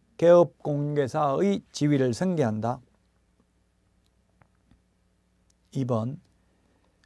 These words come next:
제일 항의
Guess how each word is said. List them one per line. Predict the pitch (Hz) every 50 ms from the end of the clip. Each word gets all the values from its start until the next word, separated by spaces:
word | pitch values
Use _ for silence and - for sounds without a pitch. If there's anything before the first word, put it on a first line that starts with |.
| _ _ _ _ _ _ _ _ _ _ _ _ _ _ _ _ _ _ _ _ _ _ _ _ _ _ _ _
제일 | - 143 151 151 165 - 196 190 208
항의 | 202 196 185 151 127 135 156